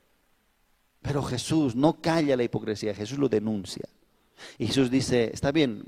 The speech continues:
vas a orar, pero cuidado que ores con hipocresía en tu corazón". Amén. Cuidado con la hipocresía.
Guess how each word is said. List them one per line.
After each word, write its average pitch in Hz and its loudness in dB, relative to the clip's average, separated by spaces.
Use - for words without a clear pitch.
vas 135 2
a 156 4
orar, 139 4
pero 127 4
cuidado 139 2
que 143 0
ores 143 2
con 117 -2
hipocresía 117 2
en 101 0
tu 101 -2
corazón". - -6
Amén. 214 6
Cuidado 135 2
con 147 0
la 139 2
hipocresía. 98 -6